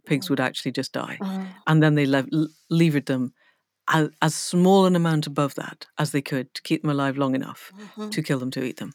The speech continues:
Speaker 2: Mm-hmm.
Speaker 1: which was the point where I stopped, just stopped.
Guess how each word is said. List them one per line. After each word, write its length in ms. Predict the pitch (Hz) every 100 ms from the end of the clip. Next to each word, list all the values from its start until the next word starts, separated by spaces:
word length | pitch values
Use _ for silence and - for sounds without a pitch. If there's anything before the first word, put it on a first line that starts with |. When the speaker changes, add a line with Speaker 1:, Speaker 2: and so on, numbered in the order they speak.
| -
Speaker 2:
Mm-hmm. 300 | 214 190 208
Speaker 1:
which 160 | 170 147
was 100 | 135
the 80 | 143
point 220 | 147 139
where 100 | 139
I 40 | 131
stopped, 460 | - 139 - - _ _ _ -
just 240 | 139 - _ _ -
stopped. 440 | - - -